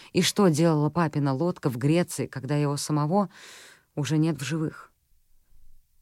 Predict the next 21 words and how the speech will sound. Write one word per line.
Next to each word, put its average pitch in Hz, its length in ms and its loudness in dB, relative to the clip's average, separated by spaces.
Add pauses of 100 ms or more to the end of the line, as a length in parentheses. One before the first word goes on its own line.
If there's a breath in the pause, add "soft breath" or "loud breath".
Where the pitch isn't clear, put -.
(160)
Все - 260 -6
глаза 143 360 -2
устремились 123 560 -6
на 127 60 -6
меня. 113 340 -8 (760)
Алле 165 300 4
тоже 143 240 -2
повернулась 127 480 -4
ко - 140 -8
мне. 110 320 -8 (800 soft breath)
Пришлось 160 460 0
мне 151 240 6
опять, - 600 -2
уже 131 220 -2
в - 80 -12
который 127 380 -4
раз, 170 440 -4 (120)
объяснять 123 680 -2
ей, 143 300 -4 (360 soft breath)
что - 300 -4
случилось. - 760 -8